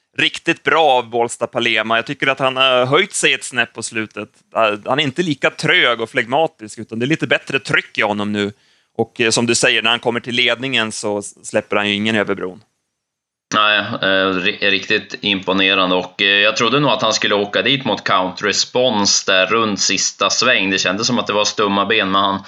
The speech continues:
Speaker 2: han sträckte på sig igen, även om Count Response, eh, också gjorde ett bra lopp.
Speaker 1: Bakom så, eh, var man ju återigen besviken på Seth.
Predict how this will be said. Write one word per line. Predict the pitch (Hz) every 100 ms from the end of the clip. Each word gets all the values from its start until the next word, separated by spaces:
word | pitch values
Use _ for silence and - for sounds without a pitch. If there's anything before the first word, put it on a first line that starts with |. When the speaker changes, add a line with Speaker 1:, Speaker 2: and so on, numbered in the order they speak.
| - - -
Speaker 2:
han | - 107 110
sträckte | - 110 104 - 123
på | 117 104
sig | 98 104
igen, | 107 113 98
även | 95 101
om | 98 92 -
Count | 104 95
Response, | 95 - 107 101 90 - 98 98
eh, |
också | 98 - 117
gjorde | 104 92
ett | 90
bra | 90
lopp. | 87 80 _ _ _ _ _ _ _ - _ _ _ _ _ _ _ -
Speaker 1:
Bakom | 123 127 143 143
så, | - 147 143 139
eh, | 135 131 131 120 110 _ _ _ _ -
var | 127
man | 131
ju |
återigen | 131 143 - 127 120
besviken | 113 - 123 - 117 110
på | 117
Seth. | 113 - - 147